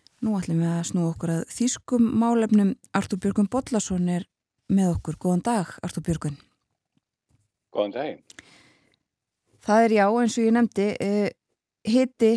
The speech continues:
Speaker 1: eh, og töluvert um að vera í pólitíkinni víðar en á Íslandi og það má, eh,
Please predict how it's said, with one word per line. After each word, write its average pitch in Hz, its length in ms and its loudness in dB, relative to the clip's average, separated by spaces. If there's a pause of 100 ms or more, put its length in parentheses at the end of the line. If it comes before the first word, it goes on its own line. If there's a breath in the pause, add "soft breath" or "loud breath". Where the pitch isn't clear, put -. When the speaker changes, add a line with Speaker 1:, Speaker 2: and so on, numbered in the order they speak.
(100)
Speaker 1:
eh, 208 320 -4
og 196 160 -6
töluvert 226 480 0
um 208 120 2
að 220 120 0
vera 196 240 0
í 190 100 -6 (140)
pólitíkinni 202 600 -2
víðar 208 280 0
en 165 120 0
á 165 80 -2
Íslandi 254 520 -2
og 226 240 -2
það 220 320 -2
má, 202 160 0 (240)
eh, 190 280 -4